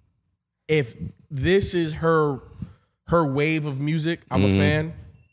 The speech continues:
Speaker 1: I'm a fan, bruh.
Speaker 2: Mm.
Speaker 1: I'm a fan. Um,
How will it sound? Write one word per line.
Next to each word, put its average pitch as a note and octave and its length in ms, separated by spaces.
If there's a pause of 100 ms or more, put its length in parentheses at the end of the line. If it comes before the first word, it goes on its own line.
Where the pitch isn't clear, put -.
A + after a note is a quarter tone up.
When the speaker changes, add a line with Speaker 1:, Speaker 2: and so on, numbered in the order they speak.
(220)
Speaker 1:
I'm A#2 120
a A2+ 60
fan, A2+ 320
bruh. A2 200 (520)
Speaker 2:
Mm. F2+ 420
Speaker 1:
I'm A2+ 120
a B2 40
fan. C3 460 (420)
Um, D3 640